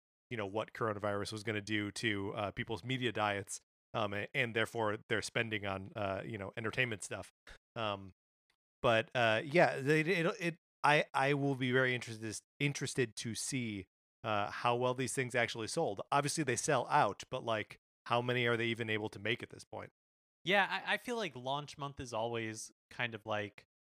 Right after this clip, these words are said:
Speaker 1: Totally.
Speaker 2: a misnomer, right? Because you, you're targeting the early adopters, like, the people who are going to pick one up no matter what, 'cause they're just, like, super invested in the product. I think, you know, uh,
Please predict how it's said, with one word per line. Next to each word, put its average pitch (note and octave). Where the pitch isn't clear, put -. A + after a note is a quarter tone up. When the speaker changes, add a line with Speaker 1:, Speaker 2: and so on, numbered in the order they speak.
Speaker 1:
Totally. A#2
Speaker 2:
a G#2+
misnomer, A#2+
right? A#2
Because A2+
you, C#3
you're C#3+
targeting D#3
the B2+
early B2
adopters, A2+
like, G#2+
the A2+
people A#2
who G#2+
are A2
going G#2+
to G#2
pick -
one A2
up G#2+
no B2
matter A2+
what, A2+
'cause A#2
they're A#2
just, G#2+
like, G#2+
super A#2
invested A2
in G2+
the G2+
product. B2
I C3
think, C#3+
you D#3
know, A2+
uh, A2